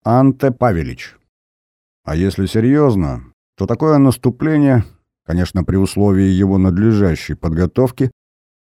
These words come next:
будет крайне полезно для укрепления доверия между советским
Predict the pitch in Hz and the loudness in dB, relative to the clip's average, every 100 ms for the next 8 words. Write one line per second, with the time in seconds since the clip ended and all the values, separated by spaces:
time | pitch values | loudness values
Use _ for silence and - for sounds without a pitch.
0 | - 90 123 - 120 127 151 147 147 - | -4 0 2 0 0 2 4 4 4 2
1 | 147 139 156 95 92 85 80 92 98 87 | 2 4 4 2 0 -2 0 2 2 0
2 | 107 113 127 120 120 90 98 120 139 110 | -2 0 2 4 4 2 2 2 2 2
3 | 90 85 95 85 90 87 95 95 120 123 | 2 2 0 0 -2 -2 0 2 2 0
4 | - 143 - | -2 -2 -2